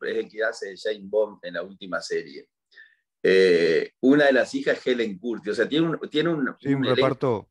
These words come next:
Speaker 2: Sí, sí, sí, sí.
Speaker 1: Fue, este, fue candidata al Oscar al mejor guión en el año dos mil diecinueve. Y en un pasaje de la película,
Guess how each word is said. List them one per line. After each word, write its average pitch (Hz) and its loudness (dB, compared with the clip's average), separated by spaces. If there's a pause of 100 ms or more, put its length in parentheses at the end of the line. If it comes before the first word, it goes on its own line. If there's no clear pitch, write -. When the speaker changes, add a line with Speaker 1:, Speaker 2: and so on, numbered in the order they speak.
Speaker 2:
Sí, 123 -8
sí, 107 -12
sí, 92 -16
sí. - -20 (340)
Speaker 1:
Fue, 160 4
este, 123 -2 (680)
fue 151 -2 (420)
candidata 135 0
al 143 2
Oscar 147 0
al 120 0
mejor 120 -8
guión 127 -4
en 110 -8
el 110 -4
año 120 -4
dos 104 -8
mil 113 -12
diecinueve. 95 0 (680)
Y 123 2
en 151 4
un 202 0
pasaje 180 0
de 117 -4
la 104 -4
película, 90 -8